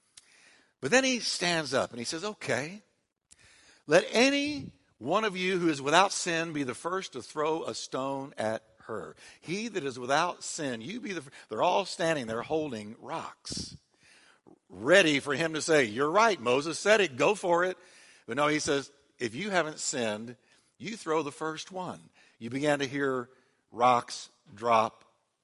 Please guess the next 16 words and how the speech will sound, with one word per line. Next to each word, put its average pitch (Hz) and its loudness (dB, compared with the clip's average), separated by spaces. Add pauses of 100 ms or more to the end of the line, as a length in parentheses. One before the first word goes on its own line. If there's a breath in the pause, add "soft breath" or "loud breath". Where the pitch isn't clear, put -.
(100)
and 101 -12
strike - 0
the 117 -12
ground, 107 -8 (560)
one 127 4
after 120 4
another, 113 0 (240 soft breath)
after 113 -2
another, 107 -6 (340 soft breath)
after 110 -2
another, 117 -2
while 110 0
she 123 -8
just 117 -14
stands 107 -12
there. - -20